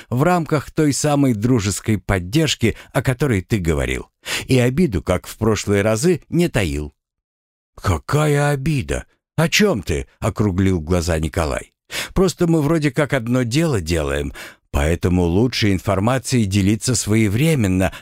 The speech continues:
а не постфактум, вот как сейчас. И если я чего узнаю по этой теме, то тоже всегда тебя в известность поставлю». «Именно»,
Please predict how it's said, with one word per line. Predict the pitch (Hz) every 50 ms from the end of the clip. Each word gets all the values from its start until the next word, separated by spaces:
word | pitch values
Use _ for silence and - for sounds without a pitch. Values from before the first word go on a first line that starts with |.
| - _
а | - 131
не | 143 160 165
постфактум, | - - 165 131 - - - - - - 135 - - - - - 117 - - - _ _ _ -
вот | 135 147 -
как | - 156 131 -
сейчас. | - 165 160 - - - - - - - - _ _ _ _ _ _ _ - - - - - -
И | 82
если | 85 85 95 104 101 - - 85
я | 78 78 85 85 82
чего | - - 98 87 90 95
узнаю | 104 95 78 71 80 80 82 85 95 -
по | - 98
этой | 90 87 87 - 107 95
теме, | - - 120 127 139 147 151 127 - - - -
то | 151 127
тоже | - 160 165 151 156 165
всегда | - - - 143 107 98 92 127 151
тебя | 143 - 127 110 104 127 147
в | 147 147 147
известность | 117 95 98 95 101 101 - - 135 135 - - - - - - - -
поставлю». | - 180 170 - - - 82 71 65 73 80 80 - _ _ _ _ _ _ _ _ _ _ _ _ _ _ _ _ _
«Именно», | - 131 151 170 175 156 151 151 147 139 107 92 92 90 92 92